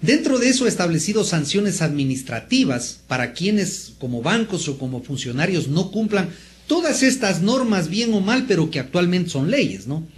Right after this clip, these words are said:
Entonces las identifica como gra-, como muy graves a estas sanciones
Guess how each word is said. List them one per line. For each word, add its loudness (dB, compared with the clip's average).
Entonces 2
las 0
identifica 0
como 4
gra-, 0
como 2
muy 6
graves 2
a 0
estas -2
sanciones 0